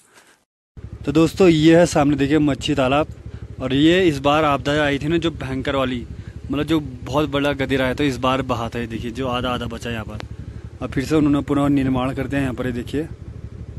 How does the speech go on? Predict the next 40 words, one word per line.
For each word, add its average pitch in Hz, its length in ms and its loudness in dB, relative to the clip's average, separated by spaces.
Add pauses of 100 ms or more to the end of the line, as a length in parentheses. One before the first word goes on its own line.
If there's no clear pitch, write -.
(1000)
और 123 340 -4
ये 135 300 2
है 151 140 0
करजा 127 320 -2
बगड़, 123 200 0
खूबसूरत 151 520 0
है 156 160 2
ना 165 120 2
नज़ारे 139 280 2
यहाँ 127 160 0
के। 151 140 -6 (420)
अभी 202 180 -2
वाण 165 460 2
गांव 196 240 0
में 202 120 0
हम 196 180 2
पहुँचने 151 360 0
वाले 156 180 4
हैं। 170 80 0
वाण 170 320 4
गांव 156 220 4
में 160 120 4
आता 147 200 0
है 151 60 0
करजा 139 300 0
बगड़ 135 240 0
भी, 165 180 2 (500)
लेकिन 151 380 0
जो 165 320 4
main 156 260 4
market 147 380 2
है 160 60 4
ऊपर 143 280 0
है 135 100 -2
यहाँ 131 180 -2
आगे, 120 240 -8
तो 113 360 -8
वहाँ 139 220 0
चलते 143 300 0
हैं 160 240 0